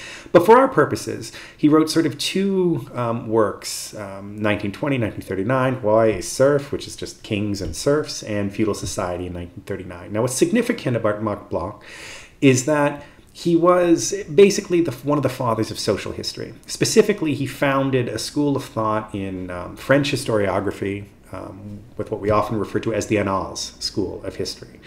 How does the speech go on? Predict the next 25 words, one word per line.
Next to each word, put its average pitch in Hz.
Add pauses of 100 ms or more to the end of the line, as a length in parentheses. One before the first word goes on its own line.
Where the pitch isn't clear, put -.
(440)
Um, 90 (180)
in 131
nineteen 127
twenty-nine, 139
he, 117
with 113
a -
few 101
others, 127
founded 110
a -
journal 113
called 107
the 107
Annales 113
d'Histoire 117
Économique 110
et 104
Sociale, 95 (560)
basically 131
the 123
Annals 113
of 101
History 101
and, 95